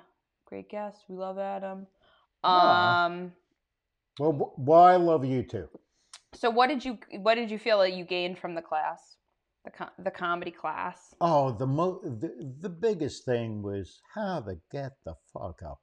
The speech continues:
Speaker 2: there.
Speaker 1: So you were nervous about actually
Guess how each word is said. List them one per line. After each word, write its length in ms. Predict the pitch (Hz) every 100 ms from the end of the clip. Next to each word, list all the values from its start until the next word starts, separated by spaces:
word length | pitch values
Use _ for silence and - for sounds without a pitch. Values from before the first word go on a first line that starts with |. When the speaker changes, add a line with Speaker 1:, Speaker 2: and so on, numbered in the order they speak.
| -
Speaker 2:
there. 300 | 62 62 - _ _ _ _ _ _ _ -
Speaker 1:
So 200 | - 214
you 240 | 185 185
were 100 | 185
nervous 400 | 180 170 160 175
about 420 | 180 170 160 160 - _ _ _ -
actually 760 | 170 165 - 156 156 160 175